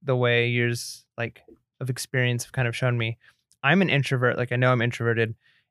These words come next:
And it took me a while to learn that there's a difference between,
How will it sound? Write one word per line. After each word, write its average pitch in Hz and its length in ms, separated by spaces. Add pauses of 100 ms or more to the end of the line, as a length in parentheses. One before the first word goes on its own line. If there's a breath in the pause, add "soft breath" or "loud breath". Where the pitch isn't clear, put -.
And 151 100
it 190 100
took 247 120
me 226 100
a 196 100
while 143 360
to 139 140
learn 135 260
that 127 120
there's 127 200
a - 20
difference 131 360
between, 123 640